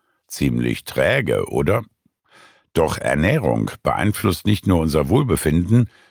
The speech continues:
sondern auch unseren allgemeinen Gesundheitszustand und die Heilungsprozesse im Körper. Gelenkschmerzen und andere Schmerzen im Bewegungsapparat sind häufig eine Folge von Dauerentzündungen im Körper.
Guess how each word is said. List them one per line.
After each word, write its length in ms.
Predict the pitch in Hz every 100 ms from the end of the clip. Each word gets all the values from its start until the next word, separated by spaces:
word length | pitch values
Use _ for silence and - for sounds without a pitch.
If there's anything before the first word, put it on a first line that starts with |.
| _
sondern 520 | 135 117 101 139 143
auch 280 | - 135 -
unseren 420 | 110 104 101 104
allgemeinen 720 | - 98 98 90 90 92 85
Gesundheitszustand 1300 | 76 85 135 - - - - - 71 - 50 53 -
und 420 | 90 113 - -
die 140 | 101
Heilungsprozesse 840 | 69 80 85 - - 82 - 78 -
im 200 | 67 92
Körper. 460 | - 87 - - - _ _ _ - - _ -
Gelenkschmerzen 920 | 82 110 175 - - 62 55 - 62
und 160 | 55
andere 360 | - 127 143 65
Schmerzen 460 | - 73 73 - 80
im 140 | 69
Bewegungsapparat 920 | 67 82 104 80 - - 73 64 85
sind 280 | - 82 60
häufig 600 | 76 90 95 147 175 -
eine 200 | 92 101
Folge 340 | - 95 98
von 220 | 95 95 82
Dauerentzündungen 1040 | 107 127 - 50 - 67 55 53 57 62
im 240 | - 85
Körper. 400 | - 95 82 -